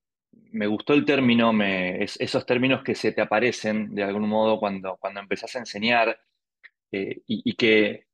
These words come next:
reflejaba muy bien el modo en el que yo empecé a descubrir que la vida funcionaba, ¿no? Eh, de algún modo,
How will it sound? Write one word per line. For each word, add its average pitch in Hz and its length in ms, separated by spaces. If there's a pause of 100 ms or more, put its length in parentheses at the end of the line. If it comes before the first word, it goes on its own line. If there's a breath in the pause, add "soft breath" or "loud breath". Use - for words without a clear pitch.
(320)
reflejaba 113 640
muy 127 280
bien 131 500
el 104 240
modo 131 300
en 139 80
el 113 120
que 104 120
yo - 160
empecé 127 360
a 127 40
descubrir 117 600
que - 80
la 104 140
vida 110 240
funcionaba, 98 600
¿no? 131 380
Eh, 95 240
de 95 80
algún 101 240
modo, 123 380